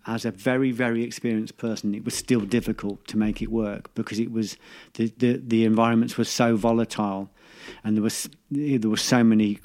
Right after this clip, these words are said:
contributing factors. So if we were gonna struggle as big, physical, full-time martial artists and full-time security people, ordinary people,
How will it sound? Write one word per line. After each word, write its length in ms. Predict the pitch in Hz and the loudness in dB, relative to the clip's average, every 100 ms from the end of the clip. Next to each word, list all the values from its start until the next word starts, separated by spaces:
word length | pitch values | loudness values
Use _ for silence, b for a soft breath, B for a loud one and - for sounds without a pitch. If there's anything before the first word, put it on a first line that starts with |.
| _ - | _ 0
contributing 520 | 117 120 107 104 101 | 2 2 0 0 0
factors. 400 | 113 110 - 104 | 0 -2 -4 -4
So 240 | 113 107 | 0 0
if 100 | 107 | 2
we 160 | 131 165 | 4 4
were 100 | 143 | 4
gonna 180 | 120 107 | 2 2
struggle 440 | - 104 127 107 | 0 -2 -2 -4
as 140 | 110 | -8
big, 540 | 85 - 139 139 131 - _ | -10 -2 2 2 0 -14 _
physical, 840 | - - 127 127 - 120 117 107 | -10 -2 0 0 -2 0 0 -4
full-time 640 | - 131 123 - 117 110 | -4 -2 -2 0 0 2
martial 400 | 110 110 - 110 | 4 2 0 0
artists 540 | 110 107 - 104 - 104 | 0 -2 -4 -8 -6 -4
and 120 | 98 | -2
full-time 360 | 113 - 107 | -2 0 -2
security 480 | 95 110 120 123 107 | -2 -2 0 0 -2
people, 460 | - 101 - 92 117 _ B B B B 120 | -4 -6 -6 -10 -10 _ B B B B -2
ordinary 560 | 127 139 131 120 110 | 2 4 4 4 2
people, 560 | 107 107 104 113 120 | 0 -4 -2 -2 -4